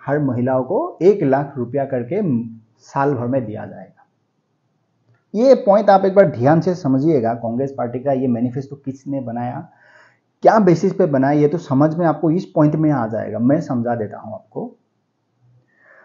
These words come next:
हमारा देश में जो बीपीएल फैमिलीज है, ये सिक्स पॉइंट फ़ाइव करोड़ है,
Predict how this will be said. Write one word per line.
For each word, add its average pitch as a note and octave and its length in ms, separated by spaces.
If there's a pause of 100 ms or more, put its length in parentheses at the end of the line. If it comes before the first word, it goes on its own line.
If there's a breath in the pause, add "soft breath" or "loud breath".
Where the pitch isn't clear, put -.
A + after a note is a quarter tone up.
(140 soft breath)
हमारा A3 380
देश G#3 320
में A#3+ 140
जो B3 360
बीपीएल D3+ 460
फैमिलीज E3 460
है, F3+ 300
ये G#3+ 100
सिक्स A#3 340
पॉइंट A3 260
फ़ाइव F3 360
करोड़ C3+ 260
है, G2 140